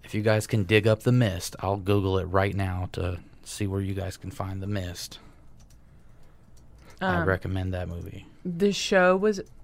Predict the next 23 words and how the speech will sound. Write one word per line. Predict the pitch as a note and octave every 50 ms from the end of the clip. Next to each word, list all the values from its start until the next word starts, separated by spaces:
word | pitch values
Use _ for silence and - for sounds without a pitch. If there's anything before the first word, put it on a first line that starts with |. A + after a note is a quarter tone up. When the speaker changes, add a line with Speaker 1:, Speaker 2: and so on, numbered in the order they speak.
| - -
Speaker 2:
very | D#3 D#3 D#3+ E3 F3 F3 E3 E3 E3 D#3+
well | D#3 D3+ D3+
done. | C#3+ - E2 - - - D#3 D3+ - -
The | E3
storyline | D#3+ - - F3 E3+ F3 F3 F3+ F3+ F3 F3 F3 E3+ E3+ E3+
was | E3+ E3+ D#3+ D#3
different, | E3+ F3 E3+ D#3+ D#3+ - G3+ A3 B3+ C#4 C4+ - - - - - - - - - - - - - - - -
but | D#3+ F#3 E3 F3
not | F3+ F3+ F3 - -
too | - - F#3+ F3+
far | F3+ - E3 D#3 D3+ C#3 B2
off | D3+ D3 -
base. | - F#2+ A2 F2+ - - - - - - - - -
It |
was | F#2+
Speaker 1:
Mm-hmm. | F#2 F2+ F2+ F2 - E3 D#3+
Speaker 2:
just | - F3 D#3+ -
modernized, | E3+ E3 E3 D#3+ D#3 D#3+ D#3 D3+ C#3+ C3+ C3+ D3 - - -
and | - - E3
I | D#3+
really | D3+ D3+ D3+ D3+ D3 C#3+
liked | G#2+ C#2+ - - - -
it. | - -